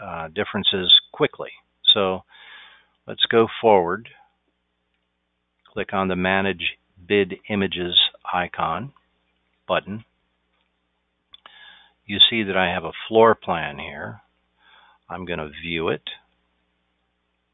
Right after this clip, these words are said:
There are my same tools from before. This time, I'm going to click on the overlay tool. And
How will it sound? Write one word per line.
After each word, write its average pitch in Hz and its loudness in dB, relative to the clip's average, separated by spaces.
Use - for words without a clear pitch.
There 85 -10
are 82 -4
my 80 -4
same 85 -6
tools 85 -4
from 80 -6
before. 101 4
This 139 4
time, 104 0
I'm 92 -4
going 92 -2
to 90 -10
click - 2
on 90 -6
the 85 -10
overlay 107 0
tool. 78 -8
And 82 -8